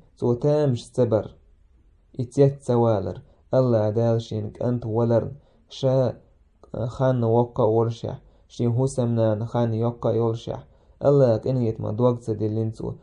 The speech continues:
وفضلي سو الله ديكنا دوغت سدلين سو. وإنما قال سو إيه آلير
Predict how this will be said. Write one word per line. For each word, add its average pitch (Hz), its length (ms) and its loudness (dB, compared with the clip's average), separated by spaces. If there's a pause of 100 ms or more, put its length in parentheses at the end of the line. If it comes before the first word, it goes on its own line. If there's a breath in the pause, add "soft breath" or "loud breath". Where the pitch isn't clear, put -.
(200 soft breath)
وفضلي 120 560 2
سو 113 180 -2
الله 110 200 0
ديكنا 120 420 0
دوغت 113 300 0
سدلين 107 480 -4
سو. - 180 -10 (340 soft breath)
وإنما 139 600 2
قال 127 580 6
سو 120 160 0
إيه 143 540 4
آلير 117 420 2